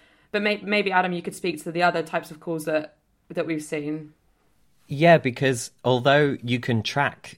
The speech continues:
Speaker 2: these changes in British history, British culture, society, like Tash is talking about, specifically for the L G B T community, but obviously, like, having a broader implication, um, you can also see calls in, like, that are consistently throughout,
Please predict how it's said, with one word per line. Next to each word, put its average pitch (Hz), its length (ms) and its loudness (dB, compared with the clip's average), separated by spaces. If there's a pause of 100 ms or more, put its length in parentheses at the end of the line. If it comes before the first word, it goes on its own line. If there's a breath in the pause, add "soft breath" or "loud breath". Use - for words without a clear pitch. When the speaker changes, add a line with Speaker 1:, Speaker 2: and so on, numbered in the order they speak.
Speaker 2:
these 110 380 -2
changes 117 560 0
in 90 180 0
British 92 500 -2 (220)
history, 95 600 0
British 85 240 -4
culture, 92 460 -4
society, 87 800 0 (180 loud breath)
like 92 300 -2
Tash 98 240 0
is 90 60 -10
talking 101 360 -4
about, 78 380 -4
specifically 101 540 -6
for 98 240 -2
the 92 80 -2
L 90 100 0
G 92 100 -8
B 87 120 -6
T 85 160 -6
community, 87 340 -4
but 87 140 -2
obviously, 85 440 -4 (300 loud breath)
like, 87 220 0
having 90 220 -2
a 85 100 -8
broader 87 320 -2
implication, 85 640 -2 (480 loud breath)
um, 92 340 0
you 107 140 -2
can 110 140 -2
also 117 360 0
see 95 280 -4
calls 90 640 -2
in, 98 300 0 (260)
like, 101 240 0
that 101 140 2
are 98 40 -2
consistently 95 760 -6
throughout, 92 500 2